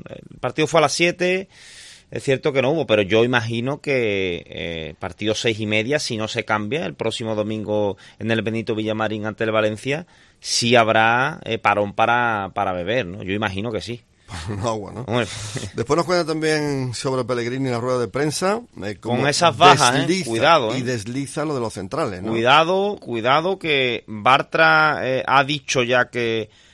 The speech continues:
Speaker 1: para este partido no está, ni él, ni William José, ni Luis Enrique, pero parece que para el domingo es muy complicado que estén también, ¿eh? Es decir, Bartra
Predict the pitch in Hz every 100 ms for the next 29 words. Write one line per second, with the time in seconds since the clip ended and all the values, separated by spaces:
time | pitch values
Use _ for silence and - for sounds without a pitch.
0 | _ _ 131 135 139 156 147 139 143 131
1 | 123 - 156 196 208 135 127 139 143 131
2 | 135 127 123 120 - 135 123 120 117 110
3 | 135 143 190 - 151 131 - 120 135 -
4 | 180 185 180 143 131 120 113 123 143 151
5 | 190 147 165 143 127 123 117 113 110 107
6 | 110 110 113 208 165 131 - _ _ _
7 | 120 123 123 92 117 143 - 151 151